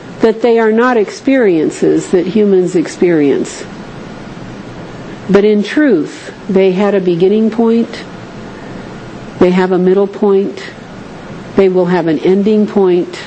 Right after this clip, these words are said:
they will pass. And the infinite eternal spirit that we are will live on, unharmed and in no way diminished.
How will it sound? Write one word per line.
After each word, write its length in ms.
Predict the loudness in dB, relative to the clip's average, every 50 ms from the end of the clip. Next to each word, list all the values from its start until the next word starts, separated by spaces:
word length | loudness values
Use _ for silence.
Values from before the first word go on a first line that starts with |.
| -16 -16 -16 -18 -18 -18 -18 -18 -18 -18 -16 -16 -16 -16 -16 -14 -14 -14 -14 -12 -2 2
they 160 | 4 4 4
will 220 | 4 4 2 0 0
pass. 1000 | -2 -8 -6 -2 0 2 2 2 0 -4 -6 -10 -14 -14 -14 -14 -14 -14 -14 -16 -16 -16 -16 -14 -14 -14 -14 -14 -14 -14 -14 -10 -2 2
And 200 | 2 4 4 4
the 160 | 2 2 2 2
infinite 720 | 2 2 4 4 2 2 2 2 2 4 4 2 2 2
eternal 480 | 0 0 0 0 0 2 4 2 2 0
spirit 560 | -2 -6 -2 0 2 2 4 2 2 2 2
that 160 | 0 0 2
we 240 | 2 0 0 0 2
are 520 | 2 2 2 2 2 0 -2 -4 -6 -8 -10 -18 -20 -20 -20 -20 -18 -18 -18 -18 -18 -18 -18 -16 -16 -14 -14 -14 -14 -14 -10 -2 2
will 180 | 4 4 4 4
live 260 | 4 2 2 2 2
on, 460 | 2 2 2 2 0 -2 -4 -6 -10 -12 -16 -18 -18 -18 -18 -18 -18 -18 -18 -16 -16 -16 -16 -16 -16 -16 -12 -4 0
unharmed 840 | 2 2 4 2 2 2 2 2 2 2 2 0 0 -2 -4 -6 -10 -16 -18 -18 -18 -16 -16 -16 -16 -16 -16 -16 -16 -16 -16 -16 -16 -16 -14 -14 -12 -2 2
and 160 | 2 4 4
in 160 | 4 4 4 4
no 140 | 4 4
way 200 | 4 4 4 2
diminished. 720 | 2 2 2 2 4 4 4 2 2 0 -4 -8 -12 -12